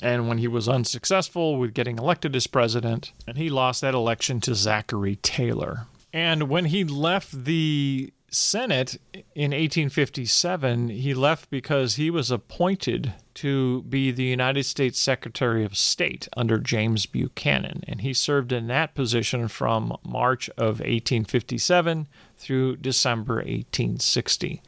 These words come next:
So Lewis Cass has had a tremendous legacy in Michigan as well as in the United States government. And S-,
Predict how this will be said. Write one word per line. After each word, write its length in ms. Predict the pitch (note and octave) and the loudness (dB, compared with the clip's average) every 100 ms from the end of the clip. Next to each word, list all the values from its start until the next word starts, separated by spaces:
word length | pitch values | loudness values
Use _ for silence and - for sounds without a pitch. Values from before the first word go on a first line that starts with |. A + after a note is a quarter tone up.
| - - | -18 -4
So 300 | - D#3+ - | 0 0 0
Lewis 340 | G3 E4+ - | 0 0 0
Cass 420 | - D3+ D3 D#3+ | -2 0 0 0
has 220 | - C#3+ A2 | 0 -2 -2
had 460 | A2 C#3 C3+ C3 - | -2 0 2 0 -2
a 100 | A#2 | -2
tremendous 920 | - A#2 G#2+ A2+ C#3+ D3 C#3 - - _ - _ | 0 0 2 2 2 2 0 0 -4 _ -20 _
legacy 560 | B2+ C3+ C#3 B2+ - B2 | -2 0 0 0 0 0
in 360 | - A#2+ A#2 G#2+ | 0 0 2 2
Michigan 600 | B2+ - A#2 A#2 A#2 C#3 | 2 0 0 0 0 -2
as 280 | B2+ - | -2 -2
well 360 | A2+ A#2+ B2+ A#2+ | -2 0 2 2
as 280 | A2+ G#2 - - - - _ - | 0 -2 -6 -12 -20 -20 _ 2
in 200 | C3 A#2 | 2 2
the 100 | A2+ | 0
United 460 | A2 G#2+ A2 G#2+ | 2 2 2 2
States 420 | - B2+ - - | 0 0 0 -2
government. 560 | - D#3+ C3 G2 - - - - - - - - | 2 4 4 2 -2 -4 -12 -20 -20 -20 -20 -6
And 460 | C3+ B2 A#2+ A#2 - | 0 0 0 -4 -8
S-, 280 | - - - | -6 -2 -2